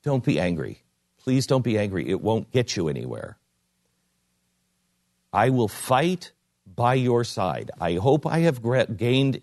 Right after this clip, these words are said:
some credibility with people on any side that I am a constitutionalist, and I will stand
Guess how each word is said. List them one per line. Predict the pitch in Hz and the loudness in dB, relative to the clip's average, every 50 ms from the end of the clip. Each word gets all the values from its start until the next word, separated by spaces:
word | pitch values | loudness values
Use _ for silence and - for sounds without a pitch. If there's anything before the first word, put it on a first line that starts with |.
| _ - | _ -18
some | - - - 131 143 170 185 | -10 -4 0 0 2 2 2
credibility | - - 175 180 190 151 160 135 101 82 73 78 92 104 - _ _ _ _ _ _ _ - | 2 2 2 2 4 4 2 2 2 0 -2 -4 -6 -6 -8 _ _ _ _ _ _ _ 0
with | 101 120 120 - - | 2 2 2 2 0
people | - - 156 160 - - 95 82 85 101 - - - | -2 0 0 2 2 2 0 0 0 0 -2 -2 0
on | 98 101 101 101 - _ - | 0 0 0 -2 -6 _ 0
any | 147 156 180 202 202 180 | 2 4 4 4 4 4
side | - - 165 151 113 - - - - - _ - | 2 2 2 2 0 -2 -4 -8 -10 -14 _ -4
that | - 120 117 - | -4 -2 0 2
I | 127 147 | 2 4
am | 160 170 | 4 4
a | 180 170 | 4 2
constitutionalist, | - 160 151 160 151 - - 170 - - 170 165 - - 104 82 62 57 - - - | 0 0 0 0 0 -2 -2 -2 0 2 0 0 0 -2 -2 -2 -4 -6 -8 -10 -6
and | - 107 110 | -4 0 2
I | 117 127 | 2 2
will | 120 110 113 | 2 2 0
stand | 107 - - - - 151 156 170 185 196 208 208 180 | 0 -2 -4 -2 0 2 2 4 4 4 2 2 0